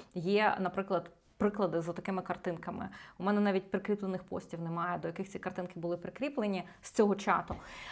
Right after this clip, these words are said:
Але, а, знаєте, а, попри те, що ми бачимо меседж протистояння Залужного і Зеленського, мені здається, що очевидним, що на обох карикатурах нікого не зображено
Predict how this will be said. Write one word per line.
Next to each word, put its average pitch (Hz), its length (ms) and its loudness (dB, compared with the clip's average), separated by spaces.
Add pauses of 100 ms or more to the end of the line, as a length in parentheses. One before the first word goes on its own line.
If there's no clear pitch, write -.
(180)
Але, 226 640 10
а, 196 300 10
знаєте, 226 440 6 (180)
а, 185 240 10
попри 220 280 2
те, 285 220 6
що 202 400 4
ми 208 160 4
бачимо 196 580 4
меседж 190 460 0
протистояння 185 720 -2
Залужного 170 500 -6
і 165 40 -4
Зеленського, 180 800 4
мені 190 200 0
здається, 185 460 -2
що 175 240 -2
очевидним, 180 800 -2
що - 320 -4
на 175 260 2
обох 175 520 -2
карикатурах 190 720 0 (340)
нікого 220 580 6 (120)
не 196 180 8
зображено 175 640 2